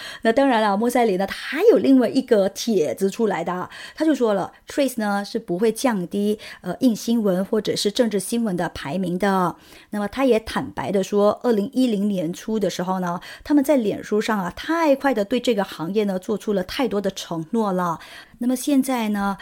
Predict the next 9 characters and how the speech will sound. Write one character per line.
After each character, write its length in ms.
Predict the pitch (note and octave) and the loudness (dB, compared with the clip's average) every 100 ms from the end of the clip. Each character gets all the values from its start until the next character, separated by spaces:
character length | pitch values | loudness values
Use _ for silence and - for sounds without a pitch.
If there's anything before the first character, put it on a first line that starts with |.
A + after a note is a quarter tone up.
| - | -12
他 100 | B3 | -2
们， 240 | B3 G3+ G3+ | -2 0 -2
呃， 220 | - F3+ | -4 -8
就 140 | A3+ | -6
不 200 | B3 D#4 | -2 0
想 240 | C4+ A3 F3+ | 0 0 0
啊 200 | F3+ E3+ | 0 -2
重 400 | - F3+ E3+ G3+ | -6 -6 -4 -4
蹈 280 | G#3+ F3+ | -2 -2